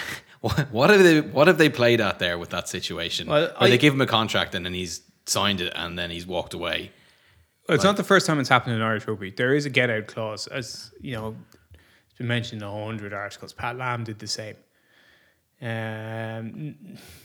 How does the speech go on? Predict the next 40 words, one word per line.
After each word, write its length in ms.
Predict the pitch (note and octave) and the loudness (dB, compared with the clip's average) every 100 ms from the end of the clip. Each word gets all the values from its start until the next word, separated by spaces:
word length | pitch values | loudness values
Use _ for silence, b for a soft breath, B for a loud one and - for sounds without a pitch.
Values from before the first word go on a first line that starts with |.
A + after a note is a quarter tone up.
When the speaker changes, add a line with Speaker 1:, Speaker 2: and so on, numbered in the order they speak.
| b | b
Speaker 2:
not 180 | D#3+ D#3+ | -8 -4
really 160 | E3+ | -2
sure 300 | D3 D3+ D3 C#3+ | -2 -2 -2 0
why 220 | C3 C3+ | 0 0
it's 220 | C3 - | 0 -4
there. 360 | - B2 B2+ B2+ | -4 -2 -2 -2
I 60 | B2 | -2
think 200 | D#3+ D#3 | -4 -4
it's 140 | C#3 - C3+ | -6 -8 -2
there 360 | C3 C3 A#2+ b b b b | 2 2 0 b b b b
to 180 | - B2+ | -2 2
allow 420 | A#2+ A#2+ A#2 A#2+ A2+ | 4 4 4 2 -2
the 100 | B2 | -2
R 160 | A#2+ | 0
F 140 | A#2 - | -2 -4
U 140 | A#2 | -6
to 320 | A2 G#2+ A2 A2+ | -6 -8 -8 -10
sort 200 | - G#2+ | -12 -8
of 80 | |
sack 260 | - A#2+ A2+ | -6 -6 -6
somebody 260 | B2 A#2 G#2+ | -8 -10 -10
who's 100 | G#2+ | -10
doing, 320 | A2+ A2+ A2 - _ - | -10 -10 -14 -20 _ -16
like, 160 | A#2 | -14
a 40 | A2+ | -10
shocking 340 | - B2 A#2 | -8 -8 -10
job 280 | A2+ A2+ A2+ | -8 -6 -6
and 80 | A2+ | -6
isn't 160 | A2+ A#2 | -8 -8
getting 220 | G#2+ A2+ | -8 -8
on 120 | A2+ | -8
well, 180 | A#2 A2+ | -6 -4
<laughs> 20 | - | -2
like 140 | D#3 | -2
Kieran 280 | - B2 A2+ | 0 -2 -4
Keane 280 | - A#2 A#2+ | -8 -10 -4
<laughs> 100 | - | 0
in, 420 | A3 A#3 F3+ G3+ | 4 6 6 6
uh, 640 | G3+ F#3 E3+ C#3+ C#3+ C#3+ B B B B _ | 6 6 8 8 6 2 B B B B _
in, 500 | C3 A#2+ A#2+ A#2 A#2+ | -4 -2 -2 -6 -10